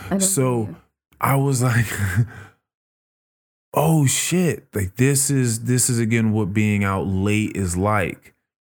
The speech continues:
Speaker 2: 'cause I don't do that often." So, like, if I'm going out late, I might, you know, like, I, we got an escape room, you know, uh, planned for next Friday,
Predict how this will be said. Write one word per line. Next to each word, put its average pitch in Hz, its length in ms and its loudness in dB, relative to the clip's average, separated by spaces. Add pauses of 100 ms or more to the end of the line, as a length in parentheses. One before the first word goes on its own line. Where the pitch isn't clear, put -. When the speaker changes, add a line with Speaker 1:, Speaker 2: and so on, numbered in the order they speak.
(160)
Speaker 2:
'cause 104 140 2
I 110 80 0
don't 107 220 -2
do 110 220 0
that 87 260 -4
often." 82 300 -4
So, 98 360 0 (200)
like, 117 140 0
if 117 120 -2
I'm 127 120 0
going 123 220 0
out 117 160 -2
late, 117 180 0
I 110 60 0
might, 110 340 -2 (300)
you 98 140 4
know, 98 120 2
like, 95 180 0
I, 107 120 0
we 107 200 -2
got 101 200 0
an 95 120 0
escape 95 400 0
room, 87 400 0 (360)
you 87 120 0
know, 78 280 -2
uh, 78 380 -6
planned 80 380 -6
for 80 120 -4
next 78 180 -6
Friday, 71 380 -8